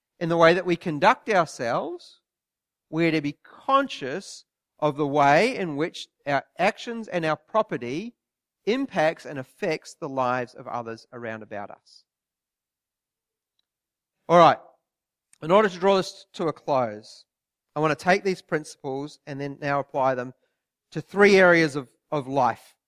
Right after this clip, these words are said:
for us. There could be ten, there could be twenty. I want to narrow in on, on three areas of life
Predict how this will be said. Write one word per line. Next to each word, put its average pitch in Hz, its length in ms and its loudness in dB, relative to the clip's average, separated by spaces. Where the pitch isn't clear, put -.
for 123 200 -6
us. - 360 -10
There 160 120 -4
could 196 160 -2
be 196 120 -4
ten, 220 460 -2
there 180 100 -6
could 180 120 -10
be 156 60 -8
twenty. 160 560 -10
I 139 180 -2
want 156 160 0
to 151 60 2
narrow 151 360 0
in 143 80 -4
on, 135 220 -6
on 135 140 -10
three 156 360 -4
areas 139 260 -2
of 110 120 -14
life 120 360 -8